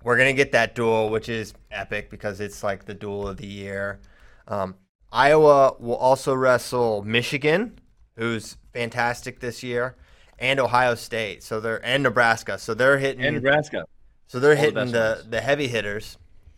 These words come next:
Speaker 1: Penn State's toughest matches will be against Iowa. They're also wrestling Michigan and also wrestling Ohio State. They are not wrestling Nebraska.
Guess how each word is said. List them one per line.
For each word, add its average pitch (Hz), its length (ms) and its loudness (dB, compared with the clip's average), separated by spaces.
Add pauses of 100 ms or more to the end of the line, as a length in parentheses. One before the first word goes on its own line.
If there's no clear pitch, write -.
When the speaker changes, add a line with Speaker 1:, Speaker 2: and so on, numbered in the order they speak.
(280)
Speaker 1:
Penn 170 240 2
State's 139 800 -4
toughest 131 360 -2
matches 117 400 -2
will 107 120 -2
be 107 120 -6
against 101 280 -8
Iowa. 117 440 2
They're 123 220 0
also 185 380 6
wrestling 127 440 4
Michigan 123 380 -2
and 131 120 2
also 185 300 8
wrestling 127 380 4
Ohio 104 380 0
State. 95 480 -8 (600)
They 123 300 -2
are 120 140 -2
not 175 680 0
wrestling 104 800 -6
Nebraska. 104 840 -8